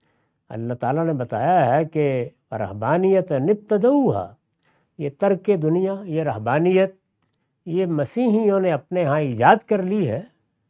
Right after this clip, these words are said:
ما کتبناہا علیہم، ہم نے یہ ان پر کبھی لازم نہیں کی تھی۔ تو عمومی قانون یہی ہے۔ لیکن جس وقت کوئی خصوصی ذمہ داری کسی شخص کو دی جاتی ہے اللہ تعالیٰ کی طرف سے،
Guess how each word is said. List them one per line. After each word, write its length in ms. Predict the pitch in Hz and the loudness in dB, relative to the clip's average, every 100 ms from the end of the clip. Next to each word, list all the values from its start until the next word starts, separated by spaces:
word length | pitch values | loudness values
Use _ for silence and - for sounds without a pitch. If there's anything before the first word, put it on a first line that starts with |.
| _ - | _ -14
ما 240 | 139 196 208 | -6 -4 -2
کتبناہا 800 | - 160 196 185 240 285 180 190 151 | -4 -2 -2 2 4 6 6 2 0
علیہم، 420 | 135 151 143 120 | -2 -4 -4 -4
ہم 180 | 143 180 | -4 0
نے 140 | 214 | 0
یہ 140 | 170 | 0
ان 160 | 147 135 | -2 -6
پر 180 | - 131 | -8 -10
کبھی 340 | 123 131 240 254 170 | -6 -6 -8 -12 -10
لازم 360 | 123 123 143 | -6 -4 -4
نہیں 240 | 117 104 101 | -6 -6 -10
کی 220 | 113 98 | -14 -18
تھی۔ 180 | _ _ | _ _
تو 120 | - 131 | -14 -4
عمومی 420 | 175 190 208 180 - _ _ _ _ - | 0 2 2 2 -4 _ _ _ _ -8
قانون 340 | 131 151 147 | -4 -2 -2
یہی 320 | 120 127 107 | -2 -4 -6
ہے۔ 80 | 92 - _ _ _ _ _ _ _ _ | -10 -20 _ _ _ _ _ _ _ _
لیکن 380 | 170 190 240 214 | -6 -4 -2 -2
جس 240 | 185 - 233 | -2 -2 -2
وقت 220 | 240 - | -2 -2
کوئی 200 | 208 214 - | 0 0 -2
خصوصی 600 | - 156 240 226 - 254 185 226 - | -4 -2 -2 -4 -2 -2 -2 -4 -12
ذمہ 340 | 123 151 147 143 | -10 -4 -2 0
داری 320 | 143 220 262 254 | 2 4 4 0
کسی 200 | 208 208 | -2 -2
شخص 320 | - 165 - | -2 -6 -6
کو 140 | - 151 | -6 -4
دی 180 | 120 117 | -2 -4
جاتی 400 | 120 104 156 131 | -6 -6 -2 -2
ہے 40 | |
اللہ 260 | 123 120 117 | -2 -4 -6
تعالیٰ 260 | 120 117 165 170 | -6 -2 -2 0
کی 100 | 175 | -4
طرف 280 | 151 147 - | -2 -4 -4
سے، 180 | 151 | -10